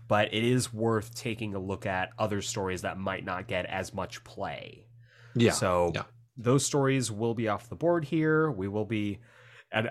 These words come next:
Speaker 1: I feel like I should have done this at the beginning, we will be talking about spoilers for
Speaker 2: Oh.
Speaker 1: some of these <laughs> stories.
Speaker 2: All of them, really. <laughs>
Speaker 1: But, um, and kind of the format we're looking at is going through them chronologically. So if you wanted
Speaker 2: Yeah.
Speaker 1: to follow this chronological story, and there is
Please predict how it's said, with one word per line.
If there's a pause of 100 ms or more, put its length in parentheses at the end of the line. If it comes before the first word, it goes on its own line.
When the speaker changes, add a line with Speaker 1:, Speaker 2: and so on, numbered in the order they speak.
Speaker 1:
I
feel
like
I
should
have
done
this
at
the
beginning, (240)
we
will
be
talking
about
spoilers (300)
for
Speaker 2:
Oh.
Speaker 1:
some (160)
of
these
<laughs>
stories.
Speaker 2:
All
of
them,
really.
<laughs> (280)
Speaker 1:
But,
um,
and
kind
of
the
format
we're
looking
at
is
going
through
them
chronologically.
So
if
you
wanted
Speaker 2:
Yeah.
Speaker 1:
to
follow (320)
this
chronological
story,
and
there
is